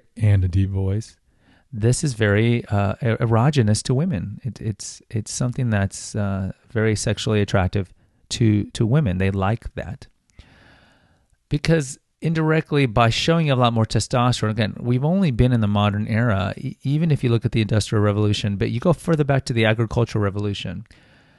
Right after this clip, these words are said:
and the, the, the, the advent of civilization. I mean, you're looking maybe ten thousand B C, cradles of civilization. So, I mean, that's nothing compared to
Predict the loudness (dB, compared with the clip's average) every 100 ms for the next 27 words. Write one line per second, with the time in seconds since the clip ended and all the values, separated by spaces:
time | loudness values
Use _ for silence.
0 | _ _ -10 -4 -2 -2 -4 -4 -6 -6
1 | -8 -8 -8 -6 -2 2 2 2 2 0
2 | -2 -2 0 0 0 0 0 0 0 2
3 | 2 4 2 2 2 2 2 2 2 4
4 | 2 2 2 4 2 0 0 0 2 2
5 | 2 0 0 0 0 0 0 -4 _ -6
6 | -2 -2 -4 -6 -6 -6 -4 -4 -6 -8
7 | -10 -4 -2 -2 -2 -4 -2 0 0 0
8 | -4 -2 0 0 -2 -4 -4 -8